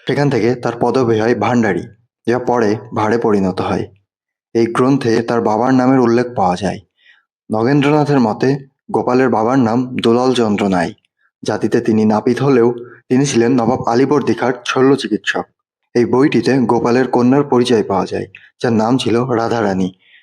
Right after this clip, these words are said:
গোপালের নিজের বংশ লোপ পেলেও তার দাদা কল্যাণের বংশ এখনো বর্তমান রয়েছে বলে নগেন্দ্রনাথ দাবি করেন। দু হাজার একুশ সালে আঠাশ জানুয়ারি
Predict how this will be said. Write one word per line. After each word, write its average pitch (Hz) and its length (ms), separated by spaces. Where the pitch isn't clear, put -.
গোপালের 123 300
নিজের 123 400
বংশ 127 260
লোপ 131 280
পেলেও 117 500
তার 110 140
দাদা 113 240
কল্যাণের 127 520
বংশ 107 260
এখনো 131 440
বর্তমান 135 460
রয়েছে 110 280
বলে 110 200
নগেন্দ্রনাথ 120 580
দাবি 101 260
করেন। 90 300
দু 113 100
হাজার 127 220
একুশ - 320
সালে 120 240
আঠাশ 127 300
জানুয়ারি 120 520